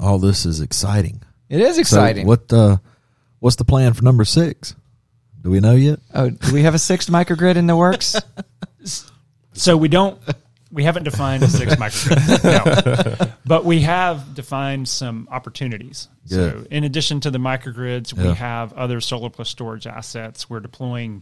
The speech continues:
Speaker 3: batteries across the state, you know, battery
Speaker 1: Yeah.
Speaker 3: energy storage systems across the state. And when we look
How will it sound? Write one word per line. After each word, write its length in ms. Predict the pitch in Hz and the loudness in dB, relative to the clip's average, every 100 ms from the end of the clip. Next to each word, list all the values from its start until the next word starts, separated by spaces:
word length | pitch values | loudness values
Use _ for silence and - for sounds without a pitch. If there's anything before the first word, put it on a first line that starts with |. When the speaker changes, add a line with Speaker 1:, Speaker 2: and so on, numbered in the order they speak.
| - | -10
Speaker 3:
batteries 520 | 117 123 131 143 135 - | -8 -6 -6 -8 -10 -12
across 320 | - 120 - | -12 -12 -12
the 80 | 120 | -12
state, 400 | - 120 135 131 | -10 -10 -12 -16
you 80 | - | -20
know, 60 | 95 | -20
battery 320 | 90 110 90 | -12 -4 -2
Speaker 1:
Yeah. 60 | 120 | 0
Speaker 3:
energy 260 | 117 110 | -4 -8
storage 420 | 110 - 120 120 - | -8 -8 -8 -10 -8
systems 360 | 131 - 123 | -8 -8 -10
across 300 | 113 120 117 | -12 -14 -12
the 60 | 120 | -10
state. 360 | - 123 131 - - - - _ _ | -8 -8 -8 -12 -20 -20 -20 _ _
And 340 | 139 135 131 131 | -2 0 0 0
when 200 | 151 151 | 2 2
we 160 | 143 | 0
look 420 | 127 135 165 190 | -2 0 -2 -2